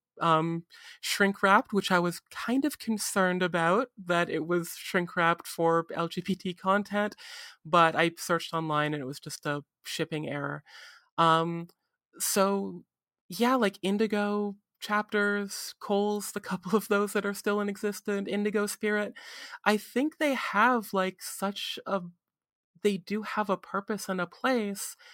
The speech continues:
Um, and I'm not sure if they'll w-, ride the wave that has sort of resurged the American, at least one of the American chains. Um, but with this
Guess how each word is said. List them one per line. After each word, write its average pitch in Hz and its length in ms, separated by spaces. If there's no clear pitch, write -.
Um, 180 760
and 185 240
I'm 185 140
not 196 200
sure 190 220
if 190 100
they'll 185 220
w-, 175 200
ride 180 440
the 185 100
wave 175 500
that 175 140
has 175 320
sort 180 260
of 165 180
resurged 175 920
the 180 140
American, 175 920
at 180 100
least 180 220
one 185 140
of 220 80
the 196 100
American 165 480
chains. 165 580
Um, 170 480
but 175 260
with 175 220
this - 400